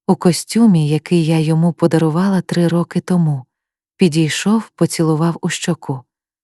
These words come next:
«Ну що, моя королева, сьогодні ти дізнаєшся, хто з нас королева», відповіла я і провела його до столу. Гості сміялись, фотографувались, шампанське текло рікою.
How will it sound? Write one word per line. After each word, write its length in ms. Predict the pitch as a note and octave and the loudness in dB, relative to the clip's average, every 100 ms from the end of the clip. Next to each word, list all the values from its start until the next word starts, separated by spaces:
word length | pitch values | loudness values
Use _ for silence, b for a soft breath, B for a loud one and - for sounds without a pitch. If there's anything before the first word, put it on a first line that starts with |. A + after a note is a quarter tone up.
| _ _ - | _ _ 2
«Ну 200 | F#3+ A3 | 4 4
що, 360 | - - A3 | 0 0 2
моя 320 | E3 D#3 D#3 E3 | 2 2 0 -2
королева, 720 | - E3+ E3+ F#3 F3 C#3+ B2+ _ _ _ _ _ | 0 0 2 0 0 -4 -8 _ _ _ _ _
сьогодні 600 | - G3 D#3+ A3+ A3 F#3 | 0 2 4 4 4 2
ти 160 | - F#3 | 2 0
дізнаєшся, 680 | E3 D#3 E3 E3+ G#3+ - F3+ | 0 0 0 2 -2 -2 -6
хто 340 | - - G#3+ | -4 -2 0
з 80 | G3+ | 0
нас 200 | G3+ - | 0 -2
королева», 720 | - G3+ G3 F#3+ D3+ C#3 C3 _ _ _ _ _ - | -2 0 0 0 -2 -4 -10 _ _ _ _ _ -2
відповіла 560 | E3 - E3 D#3 D3+ | 0 0 0 0 0
я 300 | D3+ D#3+ A3 - - | 0 0 -2 -4 -4
і 100 | F3+ | -4
провела 460 | - D#3+ D#3+ F3 | 0 0 0 0
його 320 | G3 F3+ E3 | 0 0 -2
до 140 | D#3 E3+ | -2 -4
столу. 440 | - D#3 C3+ C3 B2+ _ _ | -6 -8 -8 -8 -14 _ _
Гості 420 | E3 F3 G3+ - F3+ | 0 2 2 0 -4
сміялись, 760 | - E3 E3 G3+ F#3 D3+ - _ _ | 0 0 0 0 -2 -4 -8 _ _
фотографувались, 1080 | F3+ F#3 D#3 E3 - D#3 F3 F#3 D#3+ - - | 0 0 0 0 -2 -2 0 0 -2 -6 -6
шампанське 760 | - D#3+ - F#3 G#3 - - | -2 -2 0 0 0 -4 -6
текло 420 | - E3+ - F3 | -4 -4 0 0
рікою. 580 | F3+ G3 - E3 C#3 C#3 | 0 -2 -2 -2 -2 -6